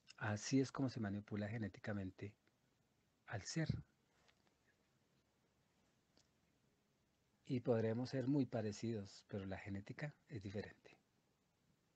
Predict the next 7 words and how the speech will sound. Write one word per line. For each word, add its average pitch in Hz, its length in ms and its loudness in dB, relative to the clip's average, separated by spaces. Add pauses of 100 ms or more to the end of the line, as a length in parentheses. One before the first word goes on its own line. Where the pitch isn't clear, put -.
(880)
El 117 300 0
que 110 720 2 (960)
se 120 140 2
hizo 131 160 -2
científico 123 540 -2
para 98 200 0
matar, 92 340 -4